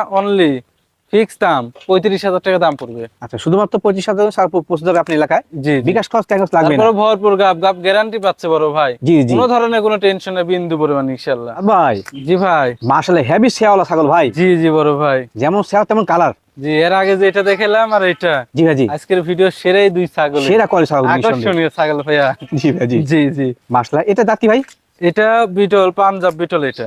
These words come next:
Speaker 2: পাঞ্জাব বিটল।
Speaker 1: কোয়ালিটি দেখছেন?
Speaker 2: সেই ভাই, সেই।
Speaker 1: এই ছাগল আর ওই ছাগল,
Speaker 2: জি।
Speaker 1: দুইটা ছাগলের কোয়ালিটি কাকে বলে?
Speaker 2: মানে কেউ
Speaker 1: একশো
Speaker 2: যদি
Speaker 1: একশো
Speaker 2: একত্রে
Speaker 1: কোয়ালিটি।
Speaker 2: কিনে,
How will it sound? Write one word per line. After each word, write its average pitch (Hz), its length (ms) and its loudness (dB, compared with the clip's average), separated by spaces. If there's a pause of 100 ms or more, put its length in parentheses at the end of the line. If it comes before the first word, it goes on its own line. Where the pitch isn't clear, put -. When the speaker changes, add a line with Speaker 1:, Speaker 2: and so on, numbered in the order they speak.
(160)
Speaker 2:
পাঞ্জাব 165 300 2
বিটল। 120 260 0 (280)
Speaker 1:
কোয়ালিটি 208 420 2
দেখছেন? 220 400 0 (120)
Speaker 2:
সেই 175 240 2
ভাই, 139 160 2
সেই। 127 280 0
Speaker 1:
এই 190 180 2
ছাগল 226 340 0
আর 220 100 2
ওই 208 160 4
ছাগল, 165 400 -4 (280)
Speaker 2:
জি। 143 120 2
Speaker 1:
দুইটা 185 260 2
ছাগলের 208 420 0
কোয়ালিটি 202 400 0
কাকে 165 260 0
বলে? 131 260 -4
Speaker 2:
মানে 175 240 0
কেউ 214 140 0
Speaker 1:
একশো 220 80 2
Speaker 2:
যদি 247 120 4
Speaker 1:
একশো 233 60 2
Speaker 2:
একত্রে 247 280 0
Speaker 1:
কোয়ালিটি। 185 80 -6
Speaker 2:
কিনে, 233 200 2